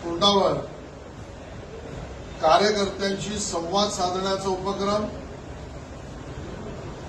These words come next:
आणि कार्यकर्त्यांना या निवडणुकीत कुठल्या मुद्द्यांना घेऊन समोर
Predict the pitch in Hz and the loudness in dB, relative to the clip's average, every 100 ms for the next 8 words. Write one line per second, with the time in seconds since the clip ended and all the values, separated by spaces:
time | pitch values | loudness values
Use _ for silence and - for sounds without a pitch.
0 | - - 160 196 196 170 190 214 202 175 | -10 2 4 6 4 4 4 2 0 0
1 | 185 190 202 196 190 175 185 185 190 190 | 0 0 2 2 2 0 0 0 -2 -4
2 | 202 190 160 175 202 190 165 170 185 196 | -6 -6 -6 0 2 2 0 0 2 2
3 | 160 156 202 202 165 170 | 2 2 2 2 -2 0